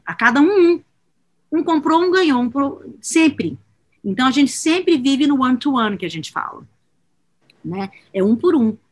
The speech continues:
E, realmente, o objetivo é trazer autonomia emocional para essas pessoas. Inteligência, gestão, técnica, tudo que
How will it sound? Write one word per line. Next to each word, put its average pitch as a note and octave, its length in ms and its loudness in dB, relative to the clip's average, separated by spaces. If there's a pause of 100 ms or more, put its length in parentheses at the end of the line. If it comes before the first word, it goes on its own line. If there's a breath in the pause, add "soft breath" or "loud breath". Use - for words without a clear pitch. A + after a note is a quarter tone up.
(880 soft breath)
E, D4+ 300 4 (100)
realmente, C#4 720 0
o D4 40 0
objetivo A#3+ 580 -4
é F3 240 -6 (140)
trazer F#3 520 -2
autonomia A#3+ 580 -4
emocional G#3 600 -8
para F#3 140 -12
essas - 220 -14
pessoas. - 520 -12
Inteligência, F3 1000 -6
gestão, E3+ 840 -8 (440 soft breath)
técnica, F3+ 840 -6
tudo F4+ 320 2
que - 260 -6